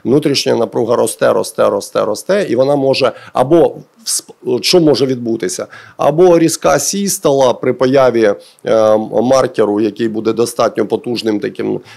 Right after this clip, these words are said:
е, с-, я сподіваюся, що це, цього не відбудеться насправді. Або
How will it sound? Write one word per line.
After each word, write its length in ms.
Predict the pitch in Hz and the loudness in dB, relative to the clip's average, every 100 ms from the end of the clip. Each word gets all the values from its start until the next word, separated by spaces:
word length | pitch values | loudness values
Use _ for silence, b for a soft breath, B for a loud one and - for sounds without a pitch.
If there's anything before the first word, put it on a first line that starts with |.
| - | -2
е, 180 | 120 110 - | 0 0 -2
с-, 180 | - - - | -10 -10 -10
я 240 | - 120 127 | -4 0 0
сподіваюся, 480 | - 117 110 101 - | 0 0 2 0 0
що 200 | - 101 | -4 -4
це, 260 | - 101 | -2 -4
цього 320 | 90 - 98 | -2 -2 -2
не 100 | 101 | -2
відбудеться 580 | 98 98 92 90 90 - | -4 -6 -8 -6 -4 -2
насправді. 640 | 101 110 - 104 85 85 82 B B - | 0 0 0 0 0 -4 -10 B B -2
Або 640 | 143 147 196 214 196 | -2 0 2 4 4